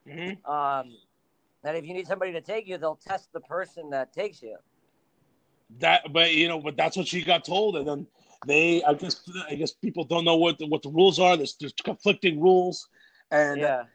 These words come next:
Speaker 1: and then, uh, so now that person, I think, is going back again tomorrow, and I assume by herself, and then hopefully she gets tested, then hopefully I can get back to work. But even then, that's gonna take at least three days minimum. And
Speaker 2: Yeah,
Speaker 1: it's
Speaker 2: but it's Thursday, so it,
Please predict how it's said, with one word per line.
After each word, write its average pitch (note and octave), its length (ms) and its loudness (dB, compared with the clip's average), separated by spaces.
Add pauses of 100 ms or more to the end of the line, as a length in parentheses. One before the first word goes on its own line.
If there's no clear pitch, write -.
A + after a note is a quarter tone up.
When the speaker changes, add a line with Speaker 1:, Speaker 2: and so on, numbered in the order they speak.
(160)
Speaker 1:
and C#3+ 180 -2
then, E3 240 2
uh, E3 260 6 (160)
so E3+ 140 -10
now E3+ 220 0
that F3 140 -6
person, F3+ 360 -8
I - 60 -16
think, D3+ 120 -10
is A#2+ 80 -16
going E3 220 -2
back C#3 240 -6
again C#3+ 240 -10
tomorrow, C3+ 540 -4
and A#2+ 160 -10
I A#2 100 -6
assume D3+ 340 -4
by C3+ 160 2
herself, B2 540 -6
and A2+ 120 -12
then A2+ 220 -10 (300)
hopefully F3 400 6
she - 160 -4
gets C3+ 180 -6
tested, C#3+ 400 -6
then A#2+ 120 -6
hopefully C#3+ 380 -4
I B2 40 -2
can A2+ 160 -12
get B2+ 140 -4
back B2 180 0
to A2+ 80 -10
work. A#2 360 -4 (440)
But D3 180 6
even E3+ 220 6
then, E3+ 140 6
that's D3+ 200 0
gonna D#3+ 160 2
take D3 220 0
at B2+ 100 -4
least C#3 300 -4
three D3+ 200 4
days C3+ 280 2
minimum. A#2 420 -8 (540)
And C3+ 280 0
Speaker 2:
Yeah, G#3+ 80 6
Speaker 1:
it's G#3+ 80 6
Speaker 2:
but A#3 80 -2
it's B3+ 100 -6
Thursday, G#3+ 460 2
so F#3 200 0 (260)
it, F#3 160 -14